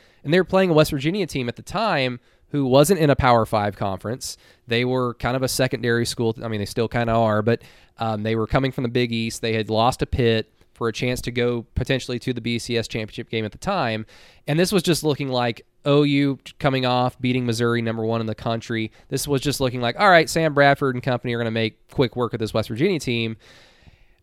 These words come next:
Oh, they had all these suspensions. Oh, they have all these key guys out.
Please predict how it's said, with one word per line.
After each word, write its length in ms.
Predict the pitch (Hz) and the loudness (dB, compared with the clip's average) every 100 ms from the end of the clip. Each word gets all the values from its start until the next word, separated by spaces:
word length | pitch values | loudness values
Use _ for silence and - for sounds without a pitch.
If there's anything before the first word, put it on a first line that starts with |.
| - | 0
Oh, 140 | 175 | 2
they 100 | 170 | 6
had 120 | 175 | 8
all 100 | 165 | 8
these 120 | 160 | 6
suspensions. 460 | - - 156 120 110 | 2 -6 -6 -6 -6
Oh, 120 | 139 | -2
they 120 | 147 151 | 2 4
have 140 | 151 | 6
all 80 | 143 | 6
these 160 | 139 | 4
key 500 | - - 151 139 127 - | 0 -4 -2 -2 -4 -4
guys 380 | 139 131 127 117 | 0 2 2 0
out. 400 | 123 127 110 92 | 0 0 -2 -6